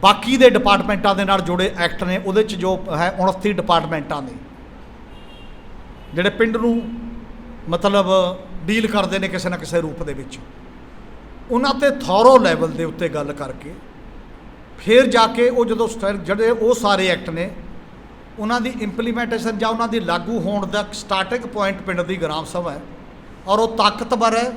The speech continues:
ਸੰਵਿਧਾਨਕ ਹੈ। ਜਿਵੇਂ ਅੱਜ ਕੱਲ੍ਹ ਦੇਸ਼ 'ਚ ਇੱਕ ਮਾਹੌਲ ਚੱਲਦਾ, ਉਹ ਦਿਖਾਉਂਦੇ ਨੇ ਸੰਵਿਧਾਨ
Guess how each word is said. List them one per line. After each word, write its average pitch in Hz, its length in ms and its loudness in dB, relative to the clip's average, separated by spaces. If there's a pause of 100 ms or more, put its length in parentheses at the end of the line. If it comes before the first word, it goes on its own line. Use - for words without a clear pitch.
(120)
ਸੰਵਿਧਾਨਕ 208 680 0
ਹੈ। 226 280 -4 (280)
ਜਿਵੇਂ 208 280 0
ਅੱਜ 208 140 2
ਕੱਲ੍ਹ 247 200 0
ਦੇਸ਼ 208 240 2
'ਚ 214 80 -2
ਇੱਕ 220 120 -4
ਮਾਹੌਲ 196 320 0
ਚੱਲਦਾ, 202 340 -2
ਉਹ 226 100 -2
ਦਿਖਾਉਂਦੇ 190 320 -6
ਨੇ 226 100 -4
ਸੰਵਿਧਾਨ 202 560 -4